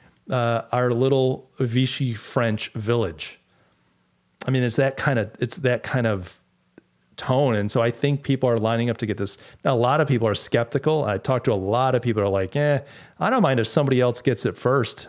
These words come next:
Uh, I can just <laughs> kinda see how this thing plays out." Like, it, it kinda went through awful quick. I'm not sure how much they tested it. So, you know, there are a lot of skeptics, a lot of people that are just prudent or cautious, gonna kinda,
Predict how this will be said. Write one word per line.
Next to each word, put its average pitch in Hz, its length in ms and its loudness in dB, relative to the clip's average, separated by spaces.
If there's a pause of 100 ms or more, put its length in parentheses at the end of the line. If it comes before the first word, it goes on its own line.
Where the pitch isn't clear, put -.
Uh, 113 80 -2
I 107 160 0
can 113 160 -2
just 110 180 -4
<laughs> - 80 -8
kinda 120 140 -2
see 117 400 -2 (300)
how 113 160 -2
this 120 180 -2
thing 117 180 -2
plays 107 360 0
out." 127 240 2
Like, 98 260 -2
it, - 160 -14 (300)
it - 120 -18 (220)
kinda 143 240 0
went 139 240 2
through 151 180 2
awful 143 300 2
quick. 175 320 2
I'm 127 80 2
not 139 140 0
sure 143 120 2
how 139 100 4
much 151 180 0
they 117 120 2
tested 147 460 0
it. 120 240 0 (380)
So, 151 500 2
you 180 80 0
know, 143 100 2
there 123 80 4
are 123 40 4
a 117 40 2
lot 120 180 4
of 110 100 2
skeptics, 117 560 0
a 120 40 0
lot 107 140 2
of 110 80 -2
people 117 280 -2
that 107 60 2
are 98 60 2
just 98 280 -6
prudent 120 540 0
or - 140 -14
cautious, 110 600 -2
gonna 90 200 -6
kinda, 95 380 -6